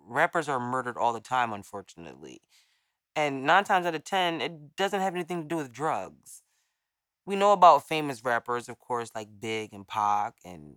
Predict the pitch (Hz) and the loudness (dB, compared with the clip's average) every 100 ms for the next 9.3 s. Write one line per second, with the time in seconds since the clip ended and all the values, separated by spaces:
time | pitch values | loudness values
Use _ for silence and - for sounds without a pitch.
0 | - 110 110 107 113 101 90 98 - 113 | -14 -8 -6 -6 -8 -10 -12 -16 -14 -14
1 | 110 104 113 101 98 - 110 107 107 107 | -14 -14 -10 -10 -10 -6 -2 -2 -2 -6
2 | 104 - 104 104 110 117 104 101 101 113 | -6 -6 -4 -2 -4 -8 -12 -14 -8 -6
3 | 107 113 104 113 90 104 104 113 - - | -6 -8 -10 -12 -12 -12 -12 -14 -14 -20
4 | - 113 110 101 101 - 101 - 113 113 | -14 -10 -6 -6 -4 -2 -2 -4 -6 -6
5 | 110 104 107 107 104 110 113 113 101 101 | -8 -10 -8 -8 -6 -6 -6 -6 -8 -8
6 | - - 110 107 110 110 110 110 110 107 | -10 -10 -4 4 4 4 -2 -6 -4 -4
7 | 107 110 104 101 110 131 _ _ _ _ | -2 -2 0 -2 -6 -14 _ _ _ _
8 | _ _ _ _ _ _ _ - 175 170 | _ _ _ _ _ _ _ -6 2 4
9 | 160 131 | 4 0